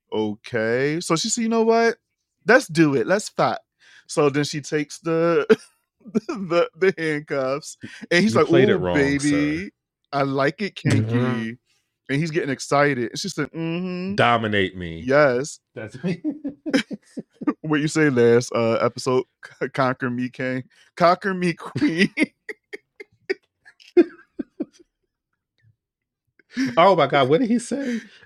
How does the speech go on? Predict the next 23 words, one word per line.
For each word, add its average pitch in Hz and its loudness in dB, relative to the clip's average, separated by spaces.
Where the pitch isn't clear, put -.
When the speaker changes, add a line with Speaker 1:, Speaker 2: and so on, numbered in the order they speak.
Speaker 2:
"Ever 135 4
try 135 2
vanilla?" 127 2
Speaker 1:
Yeah. 147 2
Speaker 2:
I 135 0
was 127 2
like, 101 2
"Now 92 -4
see, 87 -2
girl, 76 -10
you 123 -8
done, 139 2
<laughs> - -20
you 170 2
done 131 4
ruined 123 2
the 117 -2
mood. 90 -2
Speaker 1:
Right. 117 -10
Speaker 2:
You 98 -4
done 101 -4
ruined 107 -4
it." 85 -6